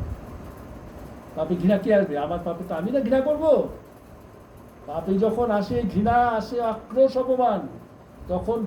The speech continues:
প্রেরিত আবির্ভূত হন পাপী পরিত্রাণ। নিজেকে নিজের পাপগুলোকে ঘৃণা করতে যখন শিখবো, যখন আমি বলবো, "ত্রাহি মাম",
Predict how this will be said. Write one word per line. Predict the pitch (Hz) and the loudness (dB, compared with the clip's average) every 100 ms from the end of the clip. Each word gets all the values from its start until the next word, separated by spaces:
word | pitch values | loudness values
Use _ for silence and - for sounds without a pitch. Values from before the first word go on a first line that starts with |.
| - | 0
প্রেরিত | 214 226 254 262 | 4 4 4 6
আবির্ভূত | 233 220 180 180 180 | 4 4 0 0 -2
হন | 139 135 113 107 - - 143 | -4 -6 -8 -14 -18 -16 -14
পাপী | 139 127 135 | -12 -12 -12
পরিত্রাণ। | 127 - 123 110 - - - - - - - - - - - - - - - - - - - - - | -14 -14 -14 -14 -16 -16 -16 -18 -18 -18 -18 -18 -18 -18 -18 -18 -18 -18 -18 -18 -18 -10 -8 -8 -4
নিজেকে | 143 170 247 277 | 0 4 4 6
নিজের | 277 277 277 214 | 6 6 4 2
পাপগুলোকে | 254 220 247 226 190 | 0 0 -2 -2 0
ঘৃণা | 190 | 0
করতে | 196 180 180 | 0 -4 -8
যখন | 160 143 - | -10 -10 -12
শিখবো, | 135 - - - - - - - 190 | -12 -12 -10 -10 -10 -10 -12 -12 -2
যখন | 185 214 | 2 4
আমি | 214 | 4
বলবো, | 240 240 - | 4 4 2
"ত্রাহি | 226 247 285 | 2 4 6
মাম", | 262 208 170 | 6 4 2